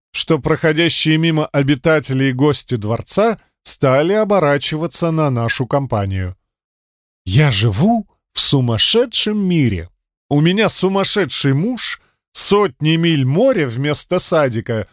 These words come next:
и чёртова добывающая станция вместо милого и уютного дома", воскликнула Алёна, вручая мне бумагу Алистера —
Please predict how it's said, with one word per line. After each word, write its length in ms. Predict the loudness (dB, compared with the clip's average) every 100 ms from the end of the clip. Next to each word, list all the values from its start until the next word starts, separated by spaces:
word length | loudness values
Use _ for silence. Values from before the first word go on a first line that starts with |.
| _ 0
и 220 | 2 2
чёртова 840 | -2 0 2 2 0 -4 -2 -2
добывающая 1040 | 0 0 2 0 0 0 0 0 -2 0 -2
станция 680 | -2 -2 -2 -2 0 0
вместо 500 | 0 0 -2 -2 -2
милого 520 | 0 -2 0 0 0 -2
и 180 | 0
уютного 720 | 2 2 0 -2 0 0 0 0
дома", 460 | 2 0 0 -6 -12 _ -4
воскликнула 720 | -2 -2 -4 -4 -2 -2 0
Алёна, 460 | 2 0 0 -4 -6 _ _
вручая 500 | -2 0 2 2 2
мне 300 | 0 0 0
бумагу 500 | 0 0 0 0 -2
Алистера — 720 | 0 0 -2 -4 -2 0 -2